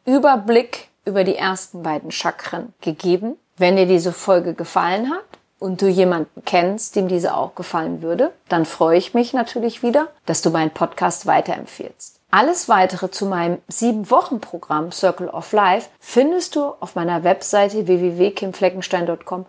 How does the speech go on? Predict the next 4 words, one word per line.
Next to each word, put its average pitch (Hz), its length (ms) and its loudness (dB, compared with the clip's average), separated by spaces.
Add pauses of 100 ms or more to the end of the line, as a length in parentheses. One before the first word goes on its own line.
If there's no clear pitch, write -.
unter 196 340 -2
Selbstlernkurse. 170 1300 -2 (240)
Das - 120 -16
Programm 196 460 4